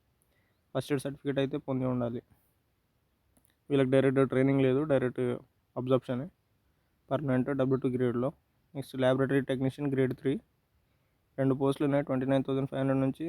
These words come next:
బేసిక్ అయితే స్టార్ట్ అవుతుంది. టెన్ ప్లస్ టూ సైన్స్ with diploma of minimum two years duration laboratory technician from government college with one year experience. డిప్లొమా మీద అయితే పోస్ట్ క్వాలిఫికేషన్ ఎక్స్పీరియన్స్ వన్ ఇయర్ ఉండాలి. టెన్ ప్లస్ టూ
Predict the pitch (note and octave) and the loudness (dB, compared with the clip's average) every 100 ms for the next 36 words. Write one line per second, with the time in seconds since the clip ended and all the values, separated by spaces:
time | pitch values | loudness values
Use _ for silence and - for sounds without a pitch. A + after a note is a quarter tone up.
0 | E3+ - _ _ - C#3 C3+ C#3 C3 - | -10 -12 _ _ -2 -2 0 -4 -4 -4
1 | C3+ B2+ B2+ B2+ C3 F3 - _ _ _ | -4 -2 -4 -4 -6 -8 -14 _ _ _
2 | _ _ _ _ _ _ _ C#3+ C3+ C#3 | _ _ _ _ _ _ _ -2 2 2
3 | C3+ D3 C3+ C#3 C3+ C#3+ G3+ - C#3+ C3 | 0 -6 -2 0 0 -2 -8 -4 -2 2
4 | C#3+ D3 D3 C#3+ C#3+ C#3+ C#3 C#3+ C#3 C#3+ | 2 2 0 0 0 -2 0 0 0 2
5 | C#3 C3+ D3 C#3 C3 C3 C#3 C3 B2+ C3 | 0 0 -4 -2 0 0 -2 -4 -6 -6
6 | C3 C#3+ C3+ C#3+ C3 B2 B2+ B2 C3 A#2+ | -6 -4 -2 0 2 2 0 -2 -4 -2
7 | A#2 C#3 - _ _ _ - C#3 C#3 C3 | -4 -6 -18 _ _ _ -6 0 2 4
8 | C3+ C3+ - C#3 C3 B2+ - _ _ _ | 2 2 -2 -4 -4 -4 -8 _ _ _
9 | _ _ _ _ _ _ _ _ - C3 | _ _ _ _ _ _ _ _ -4 4
10 | C#3+ D3 C#3+ C#3 E3 D3+ C3+ C#3+ C#3 C#3+ | 4 6 4 2 -2 -4 -4 -2 -4 -2
11 | C#3 - C#3 C3+ - D3 D3 C#3 C3+ B2+ | -4 -2 -4 -4 -6 -6 -4 -2 0 2
12 | B2+ B2 B2 D3+ C3 B2+ C#3 - | 2 0 -2 -2 -4 -2 -4 -4